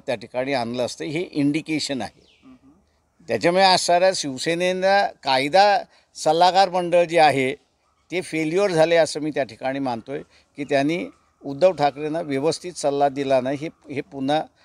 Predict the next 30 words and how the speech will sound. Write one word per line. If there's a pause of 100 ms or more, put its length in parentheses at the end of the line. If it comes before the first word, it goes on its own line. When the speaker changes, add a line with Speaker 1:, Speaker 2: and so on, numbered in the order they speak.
(140)
Speaker 1:
आदळवली
की
त्या
ठिकाणी
असणारं
होतं. (600)
हा
बीजेपी,
हा
बीजेपीला
अत्यंत (1040)
मारक
जजमेंट
आहे
असं
मी
त्या
ठिकाणी
म्हणतोय. (720)
त्यांची
जी
तानाशाही
चाललेली
आहे
आणि
जे
आरोप
इतर
पक्ष
करतात